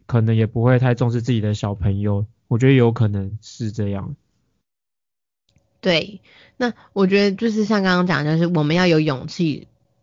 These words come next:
Speaker 2: 说出拒绝的话，其实这是要从小训练的，因为
Speaker 1: 对。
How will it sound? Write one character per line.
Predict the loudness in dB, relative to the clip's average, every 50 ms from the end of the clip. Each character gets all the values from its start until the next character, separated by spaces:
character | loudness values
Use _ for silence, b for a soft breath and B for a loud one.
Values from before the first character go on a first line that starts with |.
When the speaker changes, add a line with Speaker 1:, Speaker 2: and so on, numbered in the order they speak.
| _ _ _
Speaker 2:
说 | _ -10 -2 0 2 2 2
出 | 0 0 0 0 0
拒 | 0 -2 -6 -2 -2 -2 0
绝 | -2 -4 -4
的 | -4 -6 -8
话， | -6 -6 -6 -8 -6 -4
其 | 0 0 2
实 | 2
这 | 4 4 4
是 | 4 4
要 | 2 2 2
从 | 2 2 0 0 0 0
小 | -2 -2 -4 -4
训 | -6 -6 -4 -4 -4 -4
练 | -4 -4 -4 -6 -4
的， | -2 0
因 | 2 2
为 | 2 2 0 -2 B B B B B B B B
Speaker 1:
对。 | 2 4 4 2